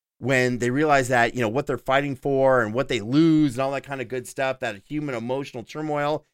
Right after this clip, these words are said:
and they just kind of go nuts and power up to a whole new level. Krillin can do that, and he's done that before a number of times. And that's where my favorite Dragon Ball technique for Krillin's gonna come into play. I didn't mention my point number one.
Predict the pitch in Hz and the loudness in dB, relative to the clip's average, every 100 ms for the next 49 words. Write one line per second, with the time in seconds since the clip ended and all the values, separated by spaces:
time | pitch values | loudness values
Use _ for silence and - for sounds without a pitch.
0 | _ - 127 117 139 - 143 127 123 123 | _ -8 -6 -4 -6 -6 -6 -4 -4 -2
1 | 143 139 123 131 135 - 113 120 127 110 | -2 -4 -6 -2 -2 -2 -6 -4 -4 0
2 | 123 135 135 - - - - 165 165 165 | 0 0 -6 -10 -20 -16 0 2 2 -2
3 | 147 127 135 139 139 - 127 123 - 123 | -4 -4 2 4 4 2 -6 -6 -2 -2
4 | 131 127 120 123 113 110 107 107 - 135 | 0 -4 -4 -4 -2 -2 -6 -8 -6 -6
5 | 98 80 - _ _ - 143 120 135 151 | -6 -8 -20 _ _ -6 -4 0 4 4
6 | 175 196 190 175 151 156 135 123 131 123 | 2 -2 -2 -2 -2 -2 0 2 2 2
7 | 123 - 120 - 123 101 123 110 135 127 | 0 -2 -6 -4 -4 -4 -6 -6 -2 -2
8 | 113 - 110 - 107 98 117 101 120 151 | -2 -4 -6 -4 -6 -4 -2 -2 -2 -4
9 | 147 - 123 110 110 101 104 127 123 98 | -6 -6 -8 -8 -10 -10 -8 -6 -6 -6